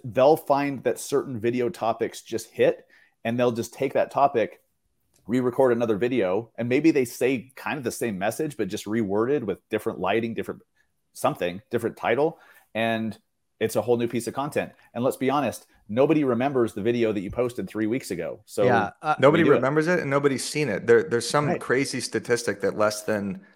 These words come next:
Speaker 3: I don't know, one percent or something of your followers actually, like, see your content. Maybe it's not one percent,
Speaker 2: Yeah.
Speaker 3: maybe it was ten percent. But when you calculate that with the new followers you're getting on a daily basis, repurposing that old content is definitely the move.
Speaker 2: A-, and Jeremy, h-, how often have you shot one video and then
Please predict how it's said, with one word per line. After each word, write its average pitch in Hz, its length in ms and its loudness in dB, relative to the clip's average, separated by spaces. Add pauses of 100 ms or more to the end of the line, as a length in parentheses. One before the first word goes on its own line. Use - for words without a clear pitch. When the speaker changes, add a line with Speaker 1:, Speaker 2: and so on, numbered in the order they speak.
(180)
Speaker 3:
I - 80 -4
don't 110 120 0
know, 78 140 -2
one 107 300 0
percent 107 500 -4
or - 80 -2
something 120 320 -4
of 113 100 -2
your 107 100 -2
followers 110 420 4
actually, 104 300 -6
like, 98 180 -4
see - 140 -6
your 101 100 0
content. 101 380 -4
Maybe 123 140 0
it's 101 120 -4
not 95 100 0
one 98 140 -2
percent, 104 320 0
Speaker 2:
Yeah. 67 40 -8
Speaker 3:
maybe 107 200 -2
it 104 40 2
was 90 140 -4
ten 101 220 -6
percent. - 400 -8 (360)
But 101 260 2
when 113 160 2
you 107 140 -2
calculate 110 560 0
that 98 380 -2
with 110 280 0 (100)
the 107 140 0
new 113 140 -2
followers 104 400 0
you're 98 100 -4
getting 98 240 -4
on 98 80 -4
a 80 60 -4
daily 92 320 -2
basis, - 560 -6 (440)
repurposing 113 460 2
that 92 100 -2
old 87 160 -2
content - 360 -12
is - 100 -16
definitely - 420 -10
the - 100 -12
move. - 220 -14 (160)
Speaker 2:
A-, 175 100 -12 (120)
and 156 240 2
Jeremy, 165 360 6
h-, 139 180 2
how 170 180 6
often 196 340 4
have 143 220 0
you 139 220 0
shot 143 480 4
one 131 280 0
video 165 640 0
and 135 240 -4
then 127 420 0